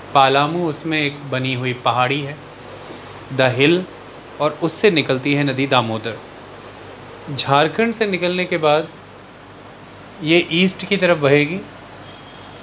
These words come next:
और ये वेस्ट बंगाल में जाएगी। तो ये वेस्ट से ईस्ट फ्लो होने वाली एक नदी है। इसका west to east इस तरह से फ्लो होता है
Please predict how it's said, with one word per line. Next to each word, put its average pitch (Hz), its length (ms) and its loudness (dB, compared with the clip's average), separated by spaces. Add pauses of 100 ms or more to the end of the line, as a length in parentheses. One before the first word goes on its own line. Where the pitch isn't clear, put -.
(260)
और 151 140 8
ये 156 140 4
वेस्ट 175 320 2
बंगाल 131 340 4
में 127 160 -2
जाएगी। 113 380 -2 (960)
तो 160 60 2
ये 165 200 4
वेस्ट 165 560 2
से 208 420 -2
ईस्ट 196 560 -2 (580)
फ्लो 175 220 4
होने 156 260 2
वाली 135 260 4
एक 131 140 -2
नदी 117 260 -2
है। 117 200 -10 (1120)
इसका 135 200 2
west 165 280 4
to 190 160 -2
east 185 320 0
इस 180 160 0
तरह 180 200 4
से 175 120 -2
फ्लो 135 240 -2
होता 120 340 -4
है 127 140 -12